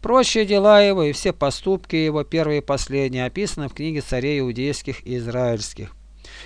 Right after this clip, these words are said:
И почил Ахаз с отцами своими, и похоронили его в городе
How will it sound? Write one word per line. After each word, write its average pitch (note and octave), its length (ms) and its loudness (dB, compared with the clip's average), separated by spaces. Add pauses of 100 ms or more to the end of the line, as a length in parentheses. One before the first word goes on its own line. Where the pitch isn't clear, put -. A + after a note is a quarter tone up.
(120)
И B2 100 -4
почил G3+ 440 2
Ахаз F3 380 4
с - 120 -2
отцами C#3+ 460 -2
своими, B2 560 -4 (1040)
и C#3 80 -8
похоронили C3 680 -2
его D3+ 240 0
в A2+ 80 -6
городе A#2 560 -4